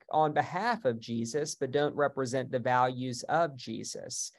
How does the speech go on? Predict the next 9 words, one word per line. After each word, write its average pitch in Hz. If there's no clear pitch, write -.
The 151
Gospel 156
of 120
Matthew, 127
Jesus 135
says 135
that 127
these 139
are 127